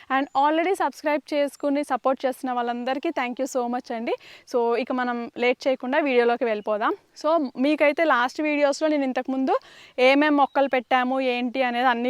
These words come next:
మెన్షన్ చేశాను కదా. So, ఇప్పుడు మనకి ఇంటితో పాటు ఏమేమి కన్‌స్ట్రక్ట్ చేసుకున్నాము మా కోసం పర్సనల్‌గా అని నేను మీకు ఈ వీడియోలో చూపిస్తాను. So, ఫస్ట్ అయితే నేను మీకు ఈ స్విమ్మింగ్ పూల్ already,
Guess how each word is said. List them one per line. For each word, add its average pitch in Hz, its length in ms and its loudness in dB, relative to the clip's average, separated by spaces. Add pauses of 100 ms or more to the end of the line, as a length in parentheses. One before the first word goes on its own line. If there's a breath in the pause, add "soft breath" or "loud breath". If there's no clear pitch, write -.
(140)
మెన్షన్ 233 380 -4
చేశాను 220 380 -6
కదా. 214 180 2 (360 loud breath)
So, 220 180 4
ఇప్పుడు 285 520 4 (300 soft breath)
మనకి 285 520 -2
ఇంటితో 311 540 2
పాటు 339 560 0
ఏమేమి 311 800 2 (160)
కన్‌స్ట్రక్ట్ 254 440 -4
చేసుకున్నాము 254 680 -2
మా 247 280 0
కోసం 269 340 -2
పర్సనల్‌గా 240 720 -2 (200)
అని 233 260 -4 (420 loud breath)
నేను 269 140 2
మీకు 277 160 0
ఈ 277 40 2
వీడియోలో 254 340 4
చూపిస్తాను. 233 600 -2 (360 loud breath)
So, 311 80 6 (100)
ఫస్ట్ 320 260 6
అయితే 349 200 0
నేను 330 220 2
మీకు 339 160 -4
ఈ 381 100 0
స్విమ్మింగ్ 294 420 0
పూల్ 320 220 2
already, 269 320 0